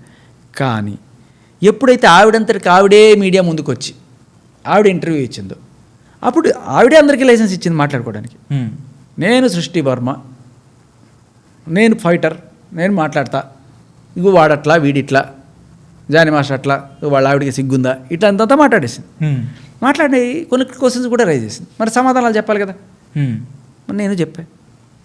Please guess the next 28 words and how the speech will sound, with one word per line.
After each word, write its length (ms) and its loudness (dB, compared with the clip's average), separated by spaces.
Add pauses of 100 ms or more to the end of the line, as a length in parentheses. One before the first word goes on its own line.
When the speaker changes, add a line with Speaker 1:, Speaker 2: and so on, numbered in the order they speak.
(300)
Speaker 1:
నీకు 160 -2
పద్దెనిమిది 420 -2
నుంచి 140 -4
ఇరవై 140 -2
నాలుగేళ్ల 340 0
షోకి 460 -6 (760)
నువ్వు 200 -4
మైనర్ 280 -2
అయినప్పుడు 280 -2
ఎట్టా 180 2
వెళ్ళావు? 260 2 (1900)
దొంగ 140 -2
సర్టిఫికేట్ 340 -2
పెట్టి 140 -8
వెళ్ళావా? 260 -8 (1120)
వెళ్ళడానికి 460 2
నీకు 180 0
ఏజ్ 220 2
పద్దెనిమిది 320 0
దాటింది. 520 -2 (180)
Speaker 2:
ఓకే. 280 -6 (540)
Speaker 1:
కేసు 160 4
పెట్టడానికి 420 2
నీకు 140 2
పద్దెనిమిది 320 0
కన్నా 160 -2
తక్కువ 120 -4
అయిపోయిందా? 300 -4